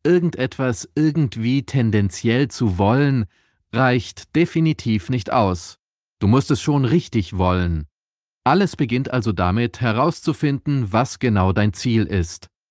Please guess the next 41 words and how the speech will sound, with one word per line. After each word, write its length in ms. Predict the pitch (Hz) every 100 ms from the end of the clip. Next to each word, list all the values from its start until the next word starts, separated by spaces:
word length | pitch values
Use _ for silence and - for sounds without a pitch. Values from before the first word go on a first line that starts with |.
| _ _ -
Gehe 260 | 143 147
in 220 | 120 160 127
dich 380 | 98 85 -
und 160 | 120 117
achte 360 | 139 143 147 -
unbedingt 520 | 175 165 123 113 -
darauf, 460 | 95 90 104 123
dass 160 | - 120
die 120 | 117
Wünsche 280 | 113 151 -
auch 180 | 113 95
wirklich 500 | 127 165 131 127 -
deine 400 | 107 113 110 92
sind. 380 | 95 92 87 - _ _ _ -
Es 180 | 123
geht 160 | - 175
schließlich 520 | - 160 156 139 117
darum, 540 | 120 107 110 135 139 123
was 420 | 101 110 113 -
du 300 | 139 151 104
willst 480 | 95 104 151 - -
und 240 | - 131
nicht 160 | 156 -
darum, 440 | 110 110 120 135
was 200 | 147 160
andere 400 | 180 170 98 95
von 180 | 85 98
dir 140 | 95
erwarten. 720 | 90 95 98 92 107 90 78 - _ _ _ _ _ _ _ _ _
Hast 220 | - 170 214
du 60 |
dein 180 | 180 156
Ziel 240 | - 156
ausgemacht, 760 | 123 139 - 104 90 110 - -
solltest 340 | 135 135 135
du 60 | 127
dir 140 | 107
folgende 400 | - 123 123 110
vier 260 | - 127 117
Fragen 420 | - 104 101 98
stellen. 540 | - 107 95 90 87